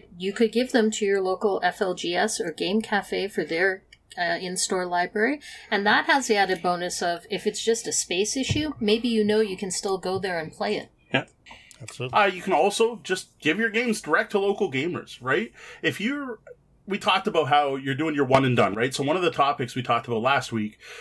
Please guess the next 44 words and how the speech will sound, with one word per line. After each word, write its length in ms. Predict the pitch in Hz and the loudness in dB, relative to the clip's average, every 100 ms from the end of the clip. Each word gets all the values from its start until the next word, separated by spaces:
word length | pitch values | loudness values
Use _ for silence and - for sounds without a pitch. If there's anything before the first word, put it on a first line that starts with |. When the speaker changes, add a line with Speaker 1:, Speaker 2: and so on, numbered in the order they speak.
| - | -6
Speaker 2:
was 500 | 127 135 127 127 113 | 2 4 4 2 0
before 420 | - 131 - 214 | -6 -4 2 4
you 140 | 208 208 | 4 0
get 160 | 196 | 0
rid 120 | 185 | 2
of 80 | 156 | -2
a 40 | 127 | 0
game 200 | 131 120 | 0 0
that's 180 | 113 | -2
been 120 | - 110 | -4 -4
sitting 240 | 156 151 | -2 -2
on 80 | 143 | -2
your 100 | 123 | -2
shelf 240 | 131 120 | -2 -2
forever 380 | - 92 113 113 | -2 -4 -2 -4
and 80 | 101 | -4
you 80 | 113 | -4
haven't 160 | 127 | -4
played 200 | 127 123 | -4 -2
it 40 | 120 | -4
in 60 | |
forever, 320 | - 107 101 | -4 -6 -4
give 200 | 113 139 | -2 0
it 80 | 156 | 0
one 160 | 135 127 | 0 0
more 160 | 113 | -2
play. 300 | 107 127 98 - - - - - | -4 -4 -4 -6 -20 -20 -16 -4
If 160 | 143 | 0
you 120 | 196 240 | 0 0
play 300 | - 196 160 | 2 2 4
that 180 | 117 | 2
one 160 | 135 165 | 0 0
more 160 | 151 143 | 2 0
play 260 | 143 117 | 2 0
and 80 | 104 | 0
there's 120 | 110 | -6
four 280 | - 156 180 | -2 0 0
of 80 | 143 | 0
you 120 | 135 | -4
playing 460 | 127 120 110 98 - - - - | -4 -4 -4 -8 -14 -20 -20 0
and 280 | 151 139 117 _ _ | 0 0 -14 _ _
you're 180 | 196 196 | 2 4
like, 180 | 180 | 2
"Eh, 220 | 254 233 | 0 -2